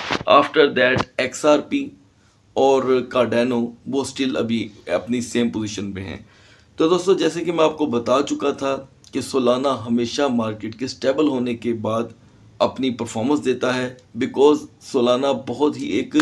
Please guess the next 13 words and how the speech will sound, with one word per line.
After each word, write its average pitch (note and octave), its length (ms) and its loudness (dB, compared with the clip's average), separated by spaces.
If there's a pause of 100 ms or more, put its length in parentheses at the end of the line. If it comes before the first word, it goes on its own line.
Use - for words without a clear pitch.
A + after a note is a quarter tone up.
(540)
मान C3+ 300 2
ले C3 260 2
कि C#3 160 -4
सुलझा D#3 480 2
हुआ A#2 300 2
coin A2 360 -4
है। B2+ 100 0
वो B2+ 320 -2
ऐसे C#3 420 0
ना B2+ 220 4
तो B2 200 0
बढ़ता G#2+ 400 -2
है C3 140 -2